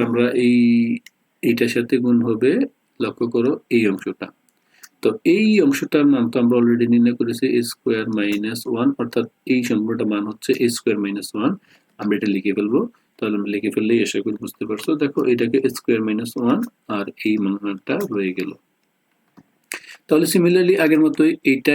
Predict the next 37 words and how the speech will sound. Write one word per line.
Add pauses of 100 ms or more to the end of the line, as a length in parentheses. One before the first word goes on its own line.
এটার
সাথে
গুণ
করব, (200)
এটা
এটার
সাথে
গুণ (100)
করব, (280)
অথবা (100)
এইটা
এটার
সাথে (100)
গুণ
করব, (840)
এইটা
এই
সম্পূর্ণ
গুণ, (140)
এক
কথায় (540)
আমরা (480)
যে
কোনো
একটা (180)
নিয়ম (100)
করলেই
হবে। (460)
তাহলে
আমরা
দেখো, (220)
এই (300)
এ
স্কয়ারটাকে
আমরা (100)
গুণ
করেছি